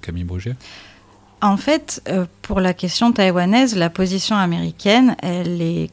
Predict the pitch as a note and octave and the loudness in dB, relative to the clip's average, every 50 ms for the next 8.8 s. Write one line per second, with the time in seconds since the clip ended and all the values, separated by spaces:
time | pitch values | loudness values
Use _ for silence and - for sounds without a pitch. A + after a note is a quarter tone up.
0 | - - - - G#3+ G#3+ A3 A#3 - - - - A3 G#3+ F#3+ F3+ E3+ - - E3+ | -10 -12 -6 0 2 4 4 2 0 -4 -8 -4 -4 -2 -2 -4 -6 -8 -10 -8
1 | E3 E3+ F3 - - - - - - _ _ _ _ _ _ _ _ _ _ - | -6 -6 -6 -6 -6 -6 -10 -12 -14 _ _ _ _ _ _ _ _ _ _ -20
2 | - - - - - - - - - _ - D#3+ F3 E3 D#3+ - - G3 F#3+ - | -20 -20 -20 -20 -20 -20 -20 -20 -18 _ -4 -4 -2 -2 -4 -2 -4 -4 0 2
3 | G3+ F#3+ F#3 F3+ F3+ F3 F#3 G#3+ A#3 B3 A3+ F3+ G3 F3+ F#3+ G#3 A3 A3 G3+ F#3 | 2 4 4 2 2 2 2 2 2 2 2 2 2 2 4 4 4 4 2 2
4 | E3+ F3 F3+ F3 E3+ E3+ E3+ E3 - - - F3 F3 - - - - - G#3+ G#3 | 0 0 -2 -2 0 -2 -2 -4 -6 -6 -6 -6 -4 -2 -4 -4 0 2 2 2
5 | A#3 C4 C4 - - F3+ F3 F3+ E3+ F3+ F3 F3+ F3 G#3 G#3+ G#3+ G3 F3+ F3+ F#3+ | 2 2 0 -6 -6 -6 -4 -2 0 0 0 2 0 2 2 2 2 2 2 2
6 | G3 G3+ F#3+ F#3+ G#3 F#3 F#3+ G3 F#3+ - - - G3+ G3+ G3+ F#3+ F3 F3+ - - | 2 2 2 0 -2 -4 -4 -6 -6 -6 -6 -4 -4 -2 -2 -4 -6 -6 -8 -10
7 | - - - F#3 F3+ - F3 F3 E3+ F#3+ A#3 A#3 - - - - G3 F#3 - - | -6 -2 -2 0 0 0 -4 -4 -2 -4 -6 -6 -8 -12 -6 -6 -6 -4 -2 -2
8 | G3+ G3 F3 F#3+ F#3 - F3+ D#3+ D#3+ D#3+ E3+ F#3+ A#3 C4 C#4 | -2 0 0 -2 0 0 0 2 2 6 6 8 8 8 8